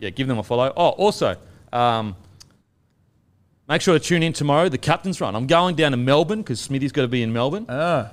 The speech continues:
Speaker 1: Um, so we're going down to Melbourne, and apparently that's where their flash officers are, uh, flash officers are. Uh, so the Captain's Run between nine and twelve tomorrow. Make sure we're, we're taking calls so you can speak to the great Smithy.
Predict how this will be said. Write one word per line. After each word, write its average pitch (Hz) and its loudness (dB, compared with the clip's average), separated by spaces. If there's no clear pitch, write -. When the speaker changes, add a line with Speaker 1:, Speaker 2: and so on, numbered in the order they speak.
Speaker 1:
Um, 110 0
so 127 -2
we're 120 2
going 139 4
down 139 2
to 127 0
Melbourne, 120 0
and 110 -2
apparently 127 -4
that's 117 -4
where 120 -6
their 92 -4
flash 110 -6
officers 123 -6
are, 135 -2
uh, 101 -8
flash 110 -4
officers 110 -8
are. 123 0
Uh, 107 2
so - -2
the 107 -8
Captain's 156 -2
Run 180 2
between 113 -4
nine 123 -2
and 147 -6
twelve 139 -2
tomorrow. 127 0
Make 127 -2
sure 135 -2
we're, 135 2
we're 143 -2
taking 143 0
calls 196 4
so 151 0
you 120 0
can 110 -6
speak 160 -2
to - -10
the 151 -6
great 147 0
Smithy. 190 -4